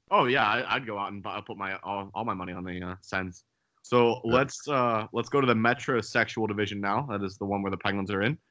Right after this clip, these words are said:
Speaker 1: Um, if you
Speaker 2: I
Speaker 1: follow
Speaker 2: see what you
Speaker 1: P L,
Speaker 2: did there.
Speaker 1: we call it the metrosexual. Uh, so this division should be, shouldn't be shy at anyone. You got the Caps, the Penguins, the Hurricanes, the Flyers, the Devils, Islanders, Rangers, and Jackets. Um,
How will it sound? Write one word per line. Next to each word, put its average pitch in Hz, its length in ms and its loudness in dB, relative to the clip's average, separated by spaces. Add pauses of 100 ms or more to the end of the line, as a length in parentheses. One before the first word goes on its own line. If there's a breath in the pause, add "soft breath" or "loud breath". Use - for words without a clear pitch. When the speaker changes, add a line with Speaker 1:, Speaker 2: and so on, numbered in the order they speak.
(300)
Speaker 1:
Um, 92 500 0 (180)
if - 80 -4
you 113 100 2
Speaker 2:
I - 20 -20
Speaker 1:
follow 104 200 6
Speaker 2:
see 90 60 6
what 85 60 4
you 98 60 4
Speaker 1:
P 95 40 0
L, 90 60 0
Speaker 2:
did 80 160 -2
there. 95 160 -2 (360)
Speaker 1:
we 92 140 -2
call 92 240 2
it 90 40 2
the 95 80 -6
metrosexual. 92 640 -2 (520 soft breath)
Uh, 107 400 10 (420)
so 123 180 4
this 131 140 4
division 139 300 6
should 123 180 0
be, 110 400 4 (260)
shouldn't 131 240 2
be 127 80 4
shy 113 260 4
at 110 60 2
anyone. 110 340 2 (440)
You 95 60 -10
got 98 140 0
the 87 80 -2
Caps, - 400 2
the 107 80 -10
Penguins, 117 480 -2
the 98 80 -6
Hurricanes, 107 560 -4
the 90 100 -10
Flyers, 104 640 -2
the 87 120 -10
Devils, 127 560 0 (120)
Islanders, 117 640 2
Rangers, 104 640 -4
and 90 280 -4 (100)
Jackets. - 640 -6 (560)
Um, 120 560 6